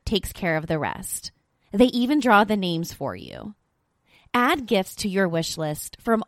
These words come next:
all the brands you love, including Amazon, Etsy, Fanatics, Nordstrom, Sephora, and Zappos. I love Elfster because it brings family and friends together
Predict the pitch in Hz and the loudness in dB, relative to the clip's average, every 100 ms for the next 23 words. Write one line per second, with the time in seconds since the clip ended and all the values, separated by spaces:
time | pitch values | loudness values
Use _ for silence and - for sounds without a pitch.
0 | 220 220 233 247 202 190 180 180 175 165 | 6 6 6 2 0 0 0 0 -2 -2
1 | 143 110 - 196 - _ - 202 202 202 | -4 -6 -10 -14 -20 _ 0 2 2 0
2 | 190 175 170 208 208 202 196 190 185 185 | 0 -2 -4 0 0 0 0 0 0 -4
3 | 180 _ _ - 214 - 220 202 196 - | -8 _ _ 0 0 0 -6 -4 -6 -8
4 | _ _ 208 214 220 233 233 - - - | _ _ 2 4 4 2 -2 -8 -16 -18
5 | _ - 220 233 233 - 262 247 254 247 | _ 0 2 2 0 0 2 2 0 -4
6 | _ - 233 - 247 269 269 269 269 _ | _ -4 -2 0 4 6 6 2 -2 _
7 | - 214 190 165 143 - - - - - | -2 0 2 0 -2 -10 -12 -12 -14 -16
8 | _ _ _ _ _ _ - 254 339 311 | _ _ _ _ _ _ 2 4 6 6
9 | 240 - 180 170 - 180 160 160 - 220 | 4 4 2 2 -4 -2 -2 -2 -2 0
10 | 220 226 202 214 233 254 254 233 208 196 | 0 -2 -2 -2 0 -2 -4 -4 0 2
11 | 196 196 185 165 175 170 185 170 170 196 | 0 0 -2 -2 -2 -2 -4 0 2 2
12 | 240 | 0